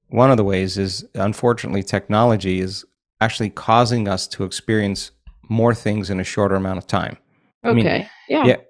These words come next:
Speaker 1: yeah, we can do so much
Speaker 2: Yeah.
Speaker 1: more in a shorter amount of time. Uh, and the side effect of that, unfortunately, is that attention spans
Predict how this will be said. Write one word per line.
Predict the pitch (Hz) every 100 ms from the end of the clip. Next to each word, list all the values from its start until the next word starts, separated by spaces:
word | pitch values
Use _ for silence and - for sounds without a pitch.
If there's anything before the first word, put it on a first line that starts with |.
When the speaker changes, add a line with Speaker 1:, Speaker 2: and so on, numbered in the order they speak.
| _
Speaker 1:
yeah, | 135
we | 127 139
can | 147
do | 120 123 107
so | -
much | 147 151 -
Speaker 2:
Yeah. |
Speaker 1:
more | 117 113
in | - 110
a |
shorter | - 127 113
amount | 110 104 101
of | -
time. | 143 135 101 92 - _ _ - _ _
Uh, | 107 104 - -
and | 113 110
the | 101
side | - 127 139
effect | 127 - 101
of | 104
that, | 104 101 - _ -
unfortunately, | 107 - 113 - 101 98
is | 98
that | 101 95 -
attention | 110 117 113 110
spans | 104 - 98 98 98